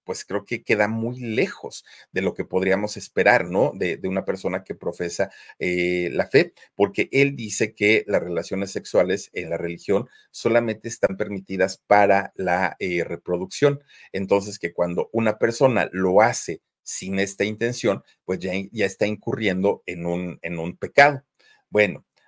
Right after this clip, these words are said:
obviamente esto a Esteban le ha costado una cantidad de críticas, principalmente en las redes sociales,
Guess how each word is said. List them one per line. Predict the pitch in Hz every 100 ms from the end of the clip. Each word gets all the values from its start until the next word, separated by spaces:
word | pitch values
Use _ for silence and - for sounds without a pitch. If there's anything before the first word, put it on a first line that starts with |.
| _ -
obviamente | 196 202 180 120 107 131 -
esto | 127 135 - 120 -
a | 95
Esteban | 95 110 110 113
le |
ha | 104
costado | 113 - 104 104 120 -
una | 135 196 -
cantidad | 101 95 92 92 95
de | 117
críticas, | - 98 - - 107
principalmente | - 95 - - 113 107 98 113 - 101
en | 92
las | 85
redes | 95 95 98
sociales, | 90 - 127 120 -